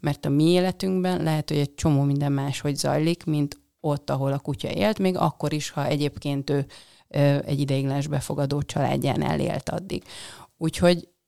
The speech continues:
nyilván rengeteg, ö, új, ö, és, és váratlan dolgot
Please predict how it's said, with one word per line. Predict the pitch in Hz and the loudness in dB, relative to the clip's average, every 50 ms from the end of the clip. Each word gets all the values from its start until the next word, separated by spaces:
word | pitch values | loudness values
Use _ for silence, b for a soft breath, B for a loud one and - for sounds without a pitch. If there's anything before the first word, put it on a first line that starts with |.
| - 170 180 | -14 -4 2
nyilván | 214 220 208 185 160 147 147 147 143 143 - - | 6 8 8 10 10 8 8 6 6 4 2 2
rengeteg, | 147 147 143 139 143 143 139 143 139 - - 143 143 143 143 139 - - - - | 2 4 4 4 4 4 2 0 0 0 2 2 4 4 2 2 -2 -6 -4 0
ö, | 151 147 143 143 139 143 143 143 147 143 143 - - - | 2 4 4 4 4 4 4 4 4 4 4 2 -4 -4
új, | - 160 151 147 147 147 147 147 147 147 - _ _ _ _ _ _ _ _ _ _ _ _ _ _ _ _ _ - - - - | 0 2 4 6 6 6 6 6 4 2 -2 _ _ _ _ _ _ _ _ _ _ _ _ _ _ _ _ _ -16 -4 2 4
ö, | 156 143 143 143 143 143 - - - - - - - | 6 6 6 6 6 4 2 0 -4 -12 -16 -6 0
és, | - - - - - - - - - - - | 2 2 4 4 2 0 -2 -4 -6 -8 -6
és | - - | -4 0
váratlan | - 151 147 143 143 139 139 - - 147 147 147 147 | 2 4 4 4 4 2 0 0 0 2 2 2 2
dolgot | 147 147 - 156 151 156 151 147 - - | 2 2 2 2 2 2 2 0 -2 -6